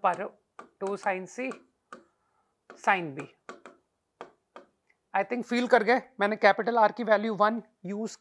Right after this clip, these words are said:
कर ली है, ठीक? Uh, I think sine B is known, तो क्या थॉट आ रहा है कि सर टू sine A sine C product into sum की हेल्प से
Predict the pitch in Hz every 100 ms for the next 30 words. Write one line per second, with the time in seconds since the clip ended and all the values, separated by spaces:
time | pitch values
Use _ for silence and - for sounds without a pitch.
0 | _ 220 208 190 190 185 160 156 131 _
1 | _ 277 - _ _ _ _ _ _ _
2 | _ _ _ - 208 214 - 220 226 269
3 | 277 - 208 202 214 185 269 269 - -
4 | 170 180 240 196 214 - _ _ _ _
5 | _ _ - 220 220 247 233 190 202 220
6 | 233 269 226 - _ - 190 226 220 -
7 | _ _ _ 254 262 254 247 220 226 226
8 | - 196 202 202 - 262 214 - _ _
9 | _ _ _ _ _ _ _ _ _ _
10 | 220 220 233 254 - 233 220 - 233 202
11 | - 202 143 _ _ _ _ _ _ _
12 | - 220 156 196 233 247 - 185